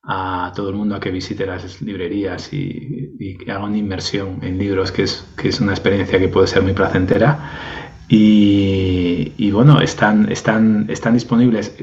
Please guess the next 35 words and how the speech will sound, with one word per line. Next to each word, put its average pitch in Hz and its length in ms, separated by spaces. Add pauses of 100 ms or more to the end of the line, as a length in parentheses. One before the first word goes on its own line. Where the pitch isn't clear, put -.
Crónica 151 340
del 139 120
Trino 139 200
está 131 220
descatalogado, 120 720
yo 120 100
espero 113 300
que 110 80
dentro 107 260
de 104 60
poco 104 260
vuelva 101 240
a 95 40
catalogarse, 101 680 (720)
pero 82 1000
los 85 200
demás 90 320
están 101 300
disponibles 107 800
en, 95 680
en 95 220
lo, 95 360
en, 107 200
en, 101 260
sobre 117 260
todo 185 360
y 120 100
lo 113 80
más 143 200
inmediatos 117 520
a 113 80
través 101 320
de 95 500
las 98 200
tiendas, 101 420